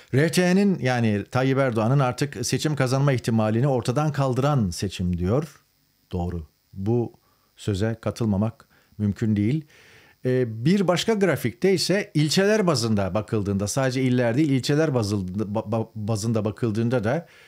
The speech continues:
Türkiye'nin yüzde altmış yedisini hesaplamalara göre, ki bu netleşecektir ilerleyen saatlerde, yüzde altmış yedisini C H P'li belediyelerin yöneteceği görülüyor. Bu da ilçe bazında Türkiye haritası.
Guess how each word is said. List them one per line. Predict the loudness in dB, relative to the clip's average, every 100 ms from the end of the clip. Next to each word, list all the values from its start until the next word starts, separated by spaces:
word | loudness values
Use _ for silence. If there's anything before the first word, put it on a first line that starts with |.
| -20 _ _ -2
Türkiye'nin | 0 0 0 0 2 2
yüzde | 2 0 0
altmış | -2 -2 -4 -2
yedisini | -4 -4 -2 0
hesaplamalara | 0 -2 -4 -2 0 0 0
göre, | 0 -2 -2
ki | -2 -2
bu | 0
netleşecektir | 0 -4 -6 -4 -4 -6 -8
ilerleyen | -4 -2 -2 -4
saatlerde, | -4 -6 -6 -6 -4 -2 -4 -8 _
yüzde | -4 -2 0
altmış | -2 -4 -4
yedisini | -4 -4 -4 -2 0
C | 0 0
H | 0
P'li | -2 0 0
belediyelerin | 0 0 0 0 0
yöneteceği | 0 0 0 -2 0 0
görülüyor. | 0 0 0 -2 0
Bu |
da | -2 -2 -4 -16 -20 -20 -20 _ _ _ -2
ilçe | 0 2 0 2
bazında | 0 0 0 0 -2 -2
Türkiye | -2 -2 -2 -2 -2 -6
haritası. | -4 -2 -2 -2 -2 -2